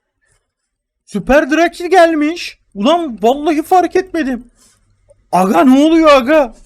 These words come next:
Abi inanamıyorum. Allah'ım sana şükürler olsun ya. Arkadaşlar bugün gerçekten, e, şanslı bir gün. Vallahi yirminci bölüm için en şanslı video demişti. Gerçi o zaman ironik falan aldık ama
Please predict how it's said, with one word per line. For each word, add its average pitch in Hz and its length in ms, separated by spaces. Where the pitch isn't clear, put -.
Abi 190 340
inanamıyorum. 247 760
Allah'ım 190 520
sana 220 240
şükürler 214 440
olsun 240 320
ya. 214 420
Arkadaşlar 185 840
bugün 165 320
gerçekten, 214 760
e, 147 400
şanslı 160 520
bir 214 100
gün. 220 380
Vallahi 160 440
yirminci 180 400
bölüm 220 240
için 233 240
en 233 200
şanslı 220 440
video 220 260
demişti. 214 340
Gerçi 202 300
o 196 40
zaman 208 160
ironik 208 460
falan 220 220
aldık 247 300
ama 339 360